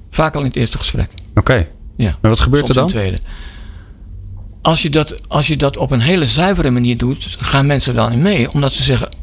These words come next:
Speaker 1: "Oh ja, daar gaat het eigenlijk over. Oh, dat snap ik wel." Dus het gaat er altijd over dat een ander het herkent. Want anders is het iets voor mij en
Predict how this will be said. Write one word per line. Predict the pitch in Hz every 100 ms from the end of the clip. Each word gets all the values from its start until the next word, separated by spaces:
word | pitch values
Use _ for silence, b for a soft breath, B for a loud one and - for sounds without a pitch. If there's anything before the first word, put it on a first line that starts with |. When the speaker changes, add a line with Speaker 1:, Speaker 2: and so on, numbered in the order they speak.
| - - -
Speaker 1:
"Oh | - 254
ja, | 247
daar | - 131
gaat | - 208
het | 214
eigenlijk | 107 87 76
over. | - - - - -
Oh, | 208
dat | 135
snap | 90
ik | 127
wel." | 98 85 - - B B B B B
Dus | -
het | 139
gaat | - -
er | -
altijd | 202 151
over | 113 113
dat | 117 113
een | 117
ander | 117 104
het | 98
herkent. | 95 95 160 92 - - - - -
Want | -
anders | 104 104 -
is | - -
het | -
iets | 92
voor | 127
mij | 131 - 78 78
en | -